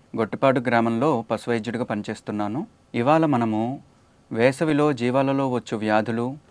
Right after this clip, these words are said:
వాటి నివారణ చర్యల గురించి మాట్లాడుకుందాం. అనుకూల పరిస్థితులు ఉన్నప్పుడు పాడి పశువులు చక్కగా ఆరోగ్యంగా ఉంటాయి. జీవాలు కూడా మంచిగా ఎదిగి మంచి లాభాన్ని చేకూరుస్తాయి.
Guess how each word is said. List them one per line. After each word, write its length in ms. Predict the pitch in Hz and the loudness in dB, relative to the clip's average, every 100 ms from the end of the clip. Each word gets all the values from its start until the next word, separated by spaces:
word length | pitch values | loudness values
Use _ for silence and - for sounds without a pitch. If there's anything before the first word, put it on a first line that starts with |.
| _ | _
వాటి 260 | 117 113 131 | 2 4 4
నివారణ 480 | 123 117 131 139 139 127 | 4 4 4 2 0 0
చర్యల 240 | 120 120 110 | 0 -2 -2
గురించి 480 | 113 110 202 143 110 - 131 | -4 -4 -4 -6 -8 0 2
మాట్లాడుకుందాం. 560 | 117 110 - 98 95 - _ - | 4 0 -4 -8 -10 -12 _ -2
అనుకూల 360 | 117 147 202 202 | 2 2 2 0
పరిస్థితులు 880 | 190 156 - 151 147 127 120 139 147 _ _ | 0 -2 -4 -4 0 0 0 -4 -10 _ _
ఉన్నప్పుడు 680 | 131 117 127 127 113 104 104 120 - | -2 0 0 0 -2 -2 -6 -12 2
పాడి 220 | 120 123 151 | 6 6 6
పశువులు 420 | 165 147 147 135 131 | 0 0 -2 -2 -2
చక్కగా 340 | 113 127 135 110 | -2 2 4 4
ఆరోగ్యంగా 500 | 110 110 113 113 123 104 | 2 -2 -2 0 0 -2
ఉంటాయి. 400 | 92 92 98 - _ - 110 | -6 -8 -8 -14 _ -12 0
జీవాలు 360 | 120 135 151 143 | 4 6 6 4
కూడా 300 | 131 127 190 170 - _ - | 2 0 0 -4 -10 _ -2
మంచిగా 480 | 123 127 170 147 127 123 135 - _ _ _ - 120 | 0 2 2 6 6 4 -2 -10 _ _ _ -2 0
ఎదిగి 500 | 123 147 151 123 143 151 _ _ | 2 2 2 2 -2 -8 _ _
మంచి 260 | 123 131 160 | 0 2 2
లాభాన్ని 500 | 131 120 123 123 135 147 | 6 6 6 2 0 -2
చేకూరుస్తాయి. 800 | 117 - 104 - - 92 92 | -4 -4 -8 -8 -10 -8 -8